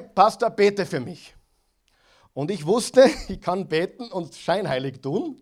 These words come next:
Wer von euch weiß, wir Pastoren wollen auch manchmal scheinheilig tun. Ja, ich weiß von nichts, ich bete, der Pastor betet fromm, ja. Aber ich wollte ihm wirklich helfen. Und ich hab gesagt, "Weißt du, was du wirklich brauchst? Du brauchst gute Lehre im Wort Gottes.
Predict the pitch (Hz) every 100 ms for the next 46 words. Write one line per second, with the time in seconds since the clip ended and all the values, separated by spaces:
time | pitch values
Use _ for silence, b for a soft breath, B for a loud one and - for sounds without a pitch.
0 | _ 156 160 160 143 101 - 143 139 139
1 | 156 156 B B B 156 151 127 131 120
2 | 127 120 107 113 113 101 92 b b b
3 | 107 135 127 131 147 - 135 147 147 120
4 | - 156 156 B B 127 139 139 117 165
5 | 185 190 - 156 175 180 143 165 202 -
6 | B B 175 202 233 254 269 262 254 269
7 | 339 403 392 - - _ _ _ _ _
8 | _ _ _ b b b b 156 196 208
9 | 151 208 247 226 - 160 135 156 190 -
10 | 170 240 - - - _ b b b 160
11 | 135 170 151 - 165 214 220 214 220 214
12 | 131 151 151 147 143 120 120 117 127 127
13 | 226 - -